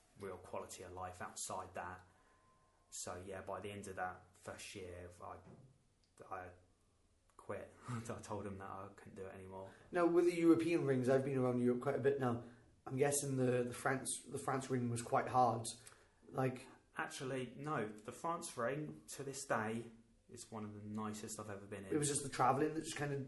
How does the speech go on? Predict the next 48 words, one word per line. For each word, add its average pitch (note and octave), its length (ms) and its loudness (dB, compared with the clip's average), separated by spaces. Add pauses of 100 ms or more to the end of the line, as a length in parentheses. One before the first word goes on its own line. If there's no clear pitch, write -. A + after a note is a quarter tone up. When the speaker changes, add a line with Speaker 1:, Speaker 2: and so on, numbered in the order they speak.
(140)
Speaker 2:
did D3+ 160 0
you C#3+ 140 2
in? D3+ 140 4
Speaker 1:
I A#2+ 60 0
think D#3+ 400 -2
that, - 360 -6
that A2+ 220 -6
between B2+ 360 0
it C#3+ 80 0
all, D3+ 160 0
the - 100 -2
travelling B2 680 2
and G#2+ 160 0
the G#2 60 -4
wrestling, A#2+ 760 0 (560)
so A2+ 180 2
I G#2+ 60 2
think, A#2+ 180 -2
so D3 140 2
I G#2 160 -4
worked A2 240 0 (100)
really A2 240 -2
hard G2+ 300 -4
in F2+ 80 -12
those E2+ 180 -12
matches F2+ 720 -10
'cause G2+ 120 -16
they G2 80 -4
were, F#2 180 -4
like, - 120 -6 (120)
big F#2 180 -10
shows F2+ 380 -10
and F2+ 80 -14
we F2 60 -12 (160)
put - 480 0
on. - 280 4 (1400)
Um, F2+ 380 -6 (760)
yeah, G#2+ 200 -2
so G#2+ 140 -4
I A2 40 2
wasn't G#2+ 300 -6
shying G2 220 -2
away F#2+ 300 0
from F2+ 100 -12
anything F2+ 280 -12 (100)
at - 100 -10
all. F2+ 360 -4 (100)
Uh, F#2 360 -4